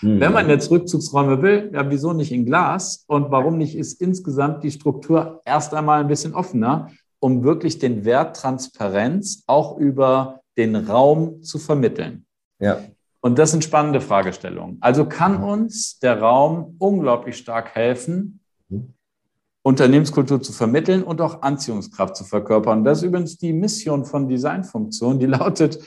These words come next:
Speaker 2: wir schaffen gemeinsam wirksamen Raum,
Speaker 1: Mhm.
Speaker 2: der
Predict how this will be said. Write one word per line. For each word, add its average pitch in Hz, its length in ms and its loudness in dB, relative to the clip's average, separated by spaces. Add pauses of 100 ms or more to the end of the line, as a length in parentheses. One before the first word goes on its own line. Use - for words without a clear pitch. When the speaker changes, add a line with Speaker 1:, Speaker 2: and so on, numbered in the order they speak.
(280)
Speaker 2:
wir 123 120 2
schaffen 151 360 2
gemeinsam 151 960 0
wirksamen 135 840 -2
Raum, 120 500 -6 (420)
Speaker 1:
Mhm. 98 220 -4
Speaker 2:
der 117 500 0